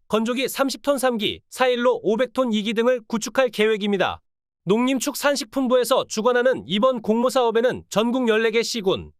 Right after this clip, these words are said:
스물세 개 사업자가 신청해 기본 요건을 검토한 후 삼 단계 평가를 실시해 최종적으로 여덟 개 시군, 열여섯 개 사업자가 선정되었으며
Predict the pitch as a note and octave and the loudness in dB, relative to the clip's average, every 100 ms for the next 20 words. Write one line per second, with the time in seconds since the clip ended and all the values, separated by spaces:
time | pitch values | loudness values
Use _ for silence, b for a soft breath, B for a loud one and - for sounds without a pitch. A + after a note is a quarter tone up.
0 | _ - C#4+ D4 C#4 C4 C4 C#4+ C#4 C4+ | _ -4 0 0 0 0 0 2 2 0
1 | B3+ A3+ F#2+ - B3 B3+ B3 F#2+ - - | 0 0 -2 -6 -4 0 0 -2 -8 -4
2 | A3 B3 A#3+ A3+ B3+ C4+ A3 A#3 A3+ B3+ | 0 2 0 0 0 2 0 0 2 0
3 | G#3+ A#3+ A#2 - C4+ C4+ B3+ C4 C4+ B3 | 0 -2 -2 -2 0 0 0 -2 0 0
4 | B3+ B3 A#3+ - G3+ G#2+ D#2 _ - C#4 | 0 0 -4 -2 -2 -2 -6 _ -4 -2
5 | C#4+ C4+ B3+ C4 B3 D#3+ G3 B3 B3+ - | 0 0 2 2 0 2 0 2 0 -2
6 | B3+ G#3 E3 D#2+ - - F3+ A3 A#3 A#3 | -4 -2 -4 -4 -12 -2 0 2 0 2
7 | B3+ A3 C4+ C4 B3 A#3+ F3+ - C4 C#4 | 0 2 0 0 0 0 0 0 0 0
8 | B3+ A#3+ A3 A3 F#3+ F2 | 2 0 0 0 0 -2